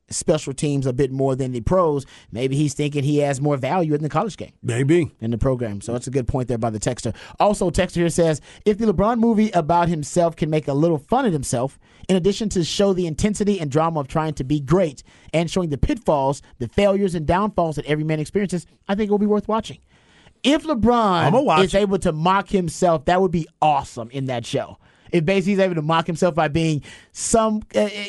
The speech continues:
Speaker 1: at times being corny, 'cause he's
Speaker 2: Yeah.
Speaker 1: known for being kind of corny and kind of being, um,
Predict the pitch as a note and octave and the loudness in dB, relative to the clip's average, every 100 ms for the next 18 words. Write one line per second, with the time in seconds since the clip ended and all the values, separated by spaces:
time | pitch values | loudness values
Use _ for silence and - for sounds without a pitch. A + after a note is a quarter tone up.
0 | - G#3+ - A3+ G#3+ A3 G#3+ - A3+ B3 | -2 0 2 0 2 0 0 2 2 2
1 | C#4+ C#4+ F#3 - - F3 F3+ F3 F3+ F3+ | 0 0 2 2 2 0 0 0 0 0
2 | F#3 F#3 D#3+ D3+ F#3 - _ - D#3 - | -2 -2 -2 0 -2 -4 _ -14 -6 -2
3 | D3 D#3+ F3 F3 - D3+ D3 C#3+ | 0 2 0 -2 -2 0 0 0